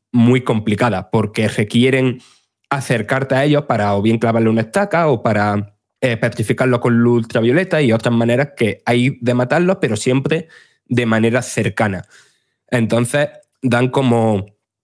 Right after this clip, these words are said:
te obligan a pensar un poquito, ¿no? El cómo abordar cada situación cuando hay varios enemigos. Em,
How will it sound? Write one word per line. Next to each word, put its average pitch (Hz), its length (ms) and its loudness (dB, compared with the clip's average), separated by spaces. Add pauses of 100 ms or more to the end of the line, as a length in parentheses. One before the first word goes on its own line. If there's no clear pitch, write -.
te 151 100 0
obligan 160 380 2
a 120 80 -2
pensar 139 320 0
un 135 100 0
poquito, 147 400 0
¿no? 156 160 2
El 147 120 2
cómo 131 220 2
abordar 123 400 0
cada 127 220 0
situación 131 540 0
cuando 107 340 0
hay 113 260 0
varios 110 340 0
enemigos. 104 420 -2 (320)
Em, 120 760 2